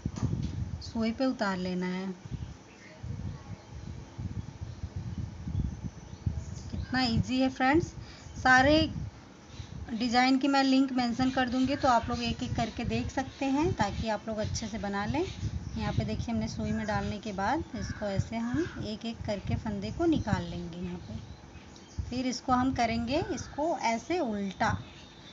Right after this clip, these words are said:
ताकि उल्टे की साइड ही हमने इसकी स्टिचिंग करनी है।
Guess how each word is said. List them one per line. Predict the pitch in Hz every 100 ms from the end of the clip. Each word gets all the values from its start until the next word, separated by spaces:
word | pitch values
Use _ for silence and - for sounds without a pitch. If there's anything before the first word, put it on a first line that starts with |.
| -
ताकि | 214 208 247
उल्टे | 233 226 240 247
की | 269
साइड | 262 240 240
ही | 262
हमने | 254 240 247
इसकी | - - 311 370
स्टिचिंग | - - 226 285 285
करनी | 277 269 277
है। | 277 294